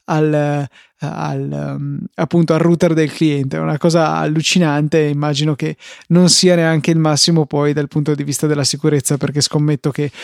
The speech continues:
useranno delle belle password predefinite o magari la stessa password per, eh, tutti i, mm, i router di tutti i clienti. Interessante come vulnerabilità e, eh, un,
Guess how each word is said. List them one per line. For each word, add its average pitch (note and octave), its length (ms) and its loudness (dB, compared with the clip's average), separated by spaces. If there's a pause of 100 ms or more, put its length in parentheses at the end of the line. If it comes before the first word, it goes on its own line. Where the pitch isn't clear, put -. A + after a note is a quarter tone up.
(180)
useranno D#3+ 480 4
delle D3 200 0
belle D#3 300 2
password D3 380 -2
predefinite D#3+ 580 0
o C#3 40 2
magari C#3+ 360 -2 (220)
la D#3+ 160 0
stessa E3 400 0
password D3 800 0
per, D3 260 2
eh, D3+ 340 -2
tutti D3 540 -2 (360)
i, D3 220 -2
mm, A#1+ 380 -4 (540)
i F3 100 4
router D#3+ 340 4
di D3+ 120 0
tutti C#3+ 240 -2
i C#3+ 40 -2
clienti. C3+ 560 -4 (520)
Interessante F#3+ 600 2
come D3+ 460 2
vulnerabilità D#3+ 880 2
e, D#3 320 -2
eh, C#3+ 300 -2
un, C#3+ 380 -4